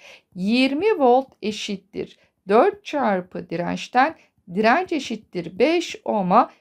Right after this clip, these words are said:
eşit olmak zorundadır. Ohm kanununa göre. Örnek dört. Bir R direnç uçları arasındaki potansiyel farkın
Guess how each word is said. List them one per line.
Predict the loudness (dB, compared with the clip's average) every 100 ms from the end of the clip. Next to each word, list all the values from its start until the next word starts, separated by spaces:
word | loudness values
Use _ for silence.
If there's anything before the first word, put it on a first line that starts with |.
| _
eşit | -4 -4 -4 -10 0
olmak | 2 4 2 0
zorundadır. | -4 -4 -4 -4 -8 -12 -16 -4 2
Ohm | 2 0
kanununa | -4 -4 -2 -2 -2 -2
göre. | -2 -2 -6 _ _ _ _ _ _ _ _ -20 -20 _ 2
Örnek | 2 2 -2 -2 2
dört. | 2 2 -10 _ _ _ _ _ _ _ _ _ _ _
Bir | 2 6 6 6
R | 2 2
direnç | 2 0 -4
uçları | -8 -6 -4
arasındaki | -4 -4 -8 -8
potansiyel | -8 -2 0 0 0 -2 -2
farkın | 0 0 0 -2 -4